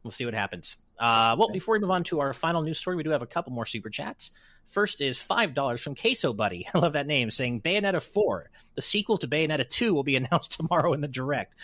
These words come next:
Speaker 1: What? Bayonetta three? No, no, I'm convinced that game doesn't exist.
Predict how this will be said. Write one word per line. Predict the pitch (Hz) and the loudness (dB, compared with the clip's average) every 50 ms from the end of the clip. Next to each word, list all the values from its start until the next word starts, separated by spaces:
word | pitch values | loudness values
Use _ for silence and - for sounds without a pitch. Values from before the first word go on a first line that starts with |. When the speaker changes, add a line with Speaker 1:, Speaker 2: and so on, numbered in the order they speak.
| - - - | -18 -14 -8
Speaker 1:
What? | - 139 160 220 285 294 - 127 | 0 4 4 6 4 4 2 0
Bayonetta | 139 180 214 220 214 202 185 175 | 2 4 6 6 6 6 6 4
three? | - - 220 254 240 185 156 139 156 | 2 0 0 2 4 4 2 2 0
No, | 170 156 143 127 113 107 101 | 2 4 6 6 6 6 4
no, | 107 113 113 104 | 2 0 0 0
I'm | 104 107 | 0 -2
convinced | - 147 143 147 185 175 - - | -4 -4 -2 -2 -2 -2 0 -2
that | 139 127 | -2 -2
game | - 143 139 139 123 | -2 -2 -2 -2 -4
doesn't | 110 135 135 - 143 131 - - | -4 -4 -4 -2 -4 -4 -6 -8
exist. | 120 107 104 104 113 110 95 - - - 143 | -8 -8 -4 -2 -2 -2 0 -2 -2 -2 -2